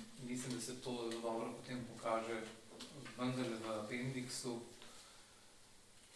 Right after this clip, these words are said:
a, v katerem vidim neko vero, da bo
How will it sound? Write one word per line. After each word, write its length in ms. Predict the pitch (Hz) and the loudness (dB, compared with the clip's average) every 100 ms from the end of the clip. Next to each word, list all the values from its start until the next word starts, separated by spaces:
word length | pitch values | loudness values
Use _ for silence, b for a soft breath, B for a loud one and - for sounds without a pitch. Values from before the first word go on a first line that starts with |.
| - - - | -14 -12 -6
a, 580 | 117 110 110 107 107 104 104 - - - - - - - - - - 107 | 2 4 4 2 0 -2 -6 -12 -16 -16 -14 -14 -12 -14 -14 -14 -12 -6
v 140 | 123 120 | -4 -2
katerem 540 | - 131 123 117 110 - - - - - - 120 | 0 4 4 2 -4 -6 -12 -14 -16 -14 -8 -2
vidim 380 | 123 127 117 113 | 0 0 0 0
neko 240 | 113 117 | 0 -2
vero, 320 | 107 113 117 120 | 2 4 4 4
da 100 | 117 | 2
bo 80 | 117 | 2